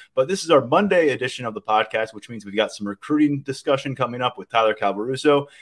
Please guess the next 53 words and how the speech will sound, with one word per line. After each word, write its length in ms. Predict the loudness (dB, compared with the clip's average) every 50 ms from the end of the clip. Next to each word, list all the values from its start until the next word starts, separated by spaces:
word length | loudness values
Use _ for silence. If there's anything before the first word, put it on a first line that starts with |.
| -20 _ _
and 100 | -8 -6
we 80 | -6 -6
begin 420 | -8 -10 -2 2 4 4 4 4 2
by 120 | 0 2
welcoming 500 | 2 2 2 0 0 -4 -8 -10 -8 -4
Mark 300 | -2 0 0 0 -2 _
Brennan, 380 | 2 4 4 4 4 2 -4 -6
who 80 | -6 -6
we 100 | -4 0
don't 220 | 2 2 4 6
have 180 | 6 4 4 4
on 120 | 0 -2
the 60 | -4
post-game 440 | -4 -4 -6 -6 -6 -8 -14 -14 -10
pod 300 | -6 -2 0 0 0 -2
'cause 140 | -6 -12 -18
he's 140 | -18 -18 -10
busy 340 | _ -4 -4 -4 -4 -4 -4
at 100 | -4 -2
work 220 | -4 -6 -6 -6
doing 160 | -8 -8 -8
a 40 | -8
ton 240 | -6 -4 -2 -2 0
of 60 | 0
different 320 | 0 -2 -2 -4 -6 -10 -10
things 220 | -10 -10 -12 -14
for 80 | -16 -16
the 100 | -16 -14
site 320 | -8 -4 -2 -2 -2 -4 -2 0
after 320 | 2 2 2 0 -4 -10
these 220 | -10 -12 -14 -14
games. 400 | -10 -6 -6 -6 -6 -8 -12 -18 -20 _ -20 -20 -20 _ _ _
Daniel 360 | 2 4 4 4 4 2 0 0
and 100 | 2 2
I 140 | 2 2
had 220 | 2 0 -2 -2 -4
you 80 | -4
covered. 300 | -2 -2 -2 -2 -2 -6
We 60 | -8 -8
went 220 | -8 -8 -6 -6
almost 320 | -6 -6 -6 -8 -8 -10
an 120 | -12 -14 -12 -6 -2
hour 320 | 0 2 2 4 2 2
on 180 | 2 -2 -4 -4
Saturday 480 | -6 -6 -2 0 0 0 0 0 -2
evening 380 | -4 -4 -6 -10 -10 -10 -12 -4
about 240 | -2 -2 -2 0 -2
what 180 | -6 -6 -6
we 80 | -10 -16
saw 300 | -10 -4 -2 -2 -2 -2
in 80 | -4 -6
Beaver 240 | -10 -12 -12 -12
Stadium 500 | -12 -8 -8 -6 -6 -6 -6 -6 -8 -8